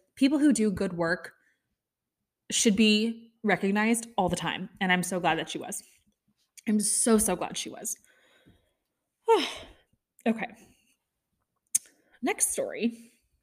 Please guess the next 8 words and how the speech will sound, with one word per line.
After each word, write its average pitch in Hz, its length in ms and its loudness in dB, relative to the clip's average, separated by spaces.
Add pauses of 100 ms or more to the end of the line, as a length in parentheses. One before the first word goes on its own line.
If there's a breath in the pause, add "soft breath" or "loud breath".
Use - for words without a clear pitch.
(1120 soft breath)
Gisele 262 260 6
Bündchen, 226 600 6 (840)
obviously 175 440 -4
who 233 120 2
is 240 120 0
divorcing 208 400 0
Tom 247 160 4
Brady, 220 320 -2